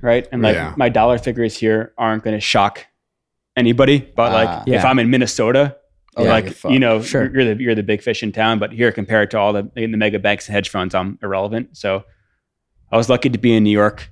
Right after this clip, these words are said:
Speaker 4: Yeah.
Speaker 1: You know, however, dude, four years is a lot of time. It's like,
Speaker 2: Yeah.
Speaker 1: I missed half my twenties, right?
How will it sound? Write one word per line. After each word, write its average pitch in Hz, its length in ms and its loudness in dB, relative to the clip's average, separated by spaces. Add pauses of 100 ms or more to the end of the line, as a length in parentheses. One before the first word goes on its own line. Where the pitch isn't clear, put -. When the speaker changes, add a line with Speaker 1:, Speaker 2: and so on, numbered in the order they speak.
Speaker 4:
Yeah. 104 200 -2
Speaker 1:
You 117 60 -4
know, 110 100 -6
however, 135 260 4
dude, 123 260 -4
four 185 160 2
years 196 160 4
is 117 60 -8
a 107 80 0
lot 120 160 0
of 104 80 -4
time. 107 360 -4 (200)
It's 104 180 -8
like, 107 120 0
Speaker 2:
Yeah. 82 80 -2
Speaker 1:
I - 20 2
missed 131 440 2
half 127 220 0
my 120 120 0
twenties, 104 400 -4
right? 113 180 0